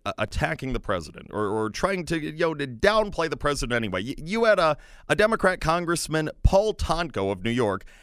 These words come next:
asking Fauci if he directly recommended that Donald Trump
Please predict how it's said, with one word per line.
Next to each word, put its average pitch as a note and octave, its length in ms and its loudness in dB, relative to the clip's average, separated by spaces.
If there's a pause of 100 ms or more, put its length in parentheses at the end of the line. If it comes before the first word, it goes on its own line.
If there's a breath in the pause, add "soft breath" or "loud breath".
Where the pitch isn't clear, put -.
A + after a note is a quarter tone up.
(120)
asking F3+ 380 2
Fauci E3+ 480 -2
if D#3 180 -2
he A3 280 -4
directly E3 520 0
recommended A#2+ 640 0 (600 soft breath)
that A2 240 0
Donald G#3 340 2
Trump E3+ 360 -2